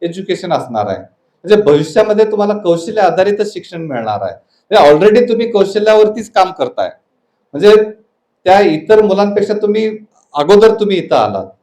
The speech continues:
म्हणजे तुमचं त्यांच्यापेक्षा जास्त जास्त भविष्य चांगलं असणार आहे. त्यामुळे ह्या गोष्टीचाही विचार करणं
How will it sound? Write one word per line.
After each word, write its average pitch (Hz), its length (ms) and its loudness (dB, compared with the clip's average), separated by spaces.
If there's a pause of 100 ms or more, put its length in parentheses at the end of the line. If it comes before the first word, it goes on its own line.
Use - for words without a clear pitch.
(220)
म्हणजे 196 240 -4
तुमचं 175 640 0 (380)
त्यांच्यापेक्षा 202 440 -4
जास्त 160 340 -2
जास्त 175 300 -2
भविष्य 143 440 -6 (200)
चांगलं 143 280 -4
असणार 101 420 -6
आहे. 87 100 -20 (560)
त्यामुळे 208 180 0
ह्या 175 200 2
गोष्टीचाही 202 540 -2
विचार 175 260 -4
करणं 170 280 -4